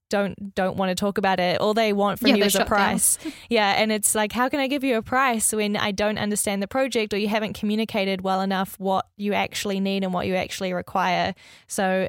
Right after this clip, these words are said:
Speaker 1: if a client is doing that to you, then I think that's massive red flags.
Speaker 2: Yeah, totally. And so that's, uh, yeah, I think what Ryan is talking about in his comment there is that going through the scoping, you figure out how clear the client actually is on what's involved in this project.
Speaker 1: Yeah.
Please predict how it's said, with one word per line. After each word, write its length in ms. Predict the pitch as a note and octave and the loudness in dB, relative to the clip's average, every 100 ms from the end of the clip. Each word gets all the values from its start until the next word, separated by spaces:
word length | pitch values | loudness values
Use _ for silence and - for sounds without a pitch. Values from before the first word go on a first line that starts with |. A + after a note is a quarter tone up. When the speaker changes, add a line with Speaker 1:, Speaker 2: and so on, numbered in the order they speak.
| - | -4
Speaker 1:
if 260 | G#3+ - - | -12 -12 -6
a 100 | - | -6
client 380 | F#3+ G#3 A3+ C#4+ | -4 0 0 0
is 220 | C#4 - - _ - | -2 -4 -10 _ -6
doing 240 | G3+ A3 | -2 0
that 160 | A3+ - | -2 -4
to 120 | - | -4
you, 180 | G#3 A#3 | -2 0
then 220 | A3 G3 | -2 -4
I 160 | - G3 | -4 -6
think 240 | - F#3+ | -4 -6
that's 180 | F#3 F3+ | -6 -4
massive 340 | F#3+ F#3+ - F#3 | -4 -4 -6 -6
red 180 | - - | -6 -6
flags. 540 | - G2+ - - - _ _ _ - | -4 -4 -4 -8 -10 _ _ _ -6
Speaker 2:
Yeah, 140 | A3 | -4
totally. 420 | A3 A3 F#3 F#3+ - _ | -4 -6 -6 -8 -12 _
And 80 | A#3 | -2
so 80 | B3 | 2
that's, 240 | A#3+ - | 2 2
uh, 40 | - | 0
yeah, 280 | A#3+ B3 - - | 2 2 -2 -6
I 80 | A3+ | -4
think 200 | - A3 | -2 -2
what 140 | F#3+ | 0
Ryan 200 | G#3 G#3 | 0 0
is 100 | G3 | -2
talking 240 | - A3 G3 | -6 -8 -2
about 260 | G3+ F#3 | -2 -2
in 280 | - F#3+ F#3+ - _ _ | -4 -8 -10 -14 _ _
his 180 | B3 A#3 | -8 -4
comment 300 | A3 G3 F3 | -4 -4 -2
there 200 | F#3+ F3+ | -2 -2
is 160 | F#3 | -6
that 360 | - F3+ D#3+ - | -8 -8 -8 -6
going 220 | A3 G3+ | -2 -2
through 140 | G3+ F#3+ | -2 -4
the 80 | |
scoping, 420 | F#3 G#3+ A3+ G3 F#3+ | -4 -2 -2 -2 -4
you 80 | |
figure 280 | F#3 F#3+ F#3+ | -4 -4 -2
out 180 | F#3+ F3+ | 0 -2
how 200 | - G3 | -2 -4
clear 280 | G3 G#3 F#3+ | -4 -4 -4
the 80 | G3+ | -6
client 400 | - G#3+ G3 G3+ | -2 0 0 -2
actually 340 | - - - | -6 -8 -6
is 320 | - G3+ - _ _ - _ _ | -4 -6 -10 _ _ -20 _ _
on 220 | - A3 | -2 0
what's 220 | G3 - A3 | 0 -2 -4
involved 540 | F#3+ - - G#3 - _ | -4 -2 -2 -4 -10 _
in 140 | - G3 | -8 -6
this 160 | - | -6
project. 480 | - - - - - | -10 -12 -12 -14 -6
Speaker 1:
Yeah. 240 | G3+ D3+ | -4 -2